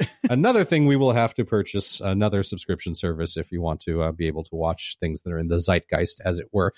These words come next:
Speaker 2: Now, they also are launching something which is their attempt to fix that system, Apple T V channels, which will be an a la carte way to watch your favorite networks. So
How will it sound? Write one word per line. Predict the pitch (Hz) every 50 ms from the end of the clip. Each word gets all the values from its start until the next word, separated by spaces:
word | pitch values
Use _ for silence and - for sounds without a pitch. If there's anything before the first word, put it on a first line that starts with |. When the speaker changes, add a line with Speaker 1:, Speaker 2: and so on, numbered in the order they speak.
| - - - - _
Speaker 2:
Now, | - 160 190 190 175
they | 160 175 170
also | 165 175 226 247 247 - 214 185 160
are | 131 139 147 151 147
launching | 123 131 127 135 127 - - 139
something | 120 - 139 127 120 - 135 135 135 127
which | 120 - -
is | 131 110 104
their | 123 123 113
attempt | 104 - 131 120 113 -
to | 120 110
fix | - - - - - - - - - - _ _
that | 104 104 87 78 76 -
system, | - - - 73 - - 87 92 139 170 - _ _ _ _ _
Apple | 123 113 - - 110 104
T | - - 113
V | 98 110 101
channels, | - - - 107 95 92 101 135 180 185 - -
which | 139 - -
will | 104
be | 90 98 90
an | 92 - -
a | 131
la | 131 131 131 120 113
carte | - - - 107 95 -
way | 107 98 92
to | - -
watch | 92 90 90 - - -
your | 87
favorite | - _ 101 87 82 82 92 - -
networks. | 131 147 156 - - 101 85 - - - - - - - - - - - - _ _ _
So | - - - 214 220 156 123 117 123 143 147